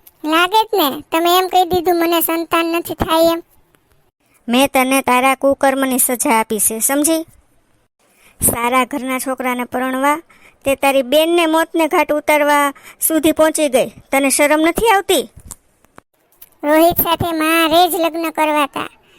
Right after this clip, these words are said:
Speaker 1: એને લાયક હું જ છું.
Speaker 2: જાનવી અને રોહિતના પપ્પાને સમજાવીને હું તારું જ ગોઠવવાની હતી, પણ તે જ તારા પગ ઉપર કુહાડો માર્યો. હવે ભોગવ એનું પરિણામ.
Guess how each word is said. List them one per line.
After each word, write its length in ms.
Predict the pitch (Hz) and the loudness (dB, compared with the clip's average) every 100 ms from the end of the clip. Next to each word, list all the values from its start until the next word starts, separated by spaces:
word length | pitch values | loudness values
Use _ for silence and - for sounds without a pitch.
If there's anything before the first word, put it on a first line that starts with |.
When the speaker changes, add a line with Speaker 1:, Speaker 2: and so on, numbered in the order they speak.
| - _ _ _ _ _ | -20 _ _ _ _ _
Speaker 1:
એને 360 | - 330 349 330 | -4 -2 0 2
લાયક 400 | 330 349 349 320 | 4 4 2 2
હું 220 | 311 381 | 0 2
જ 40 | 381 | 0
છું. 300 | - 330 262 - - - _ _ _ _ _ _ _ _ 240 | -2 -2 -2 -6 -20 -20 _ _ _ _ _ _ _ _ 0
Speaker 2:
જાનવી 540 | 247 269 285 311 330 - - - | 0 0 0 0 -2 -6 -12 -4
અને 600 | 262 269 262 262 254 262 | -2 0 0 0 -2 0
રોહિતના 460 | 254 320 330 277 269 | 2 2 0 -2 -2
પપ્પાને 420 | 269 - 269 262 | -2 -2 -2 -2
સમજાવીને 680 | 247 269 269 277 285 302 285 | -4 -4 0 0 2 0 0
હું 160 | 262 254 | -4 -2
તારું 400 | 262 285 320 311 | 0 2 2 0
જ 60 | |
ગોઠવવાની 680 | 294 302 330 269 269 254 233 | 0 0 2 2 2 0 -4
હતી, 240 | 240 220 - - - - | -6 -8 -10 -18 -20 -12
પણ 140 | 254 240 | -10 -2
તે 200 | 302 311 | 0 0
જ 40 | - | 0
તારા 220 | 294 277 | 0 2
પગ 260 | - 277 254 | 2 2 2
ઉપર 240 | 254 254 240 | 0 0 2
કુહાડો 500 | 269 269 262 233 226 | 2 2 0 0 0
માર્યો. 360 | 233 226 220 220 _ _ _ _ _ _ _ _ _ - | 0 0 -2 -6 _ _ _ _ _ _ _ _ _ -4
હવે 200 | 233 262 | 2 4
ભોગવ 440 | 262 277 302 311 247 | 4 0 2 0 0
એનું 240 | 254 254 233 | -2 -2 0
પરિણામ. 500 | 254 233 220 214 | 0 0 -2 -4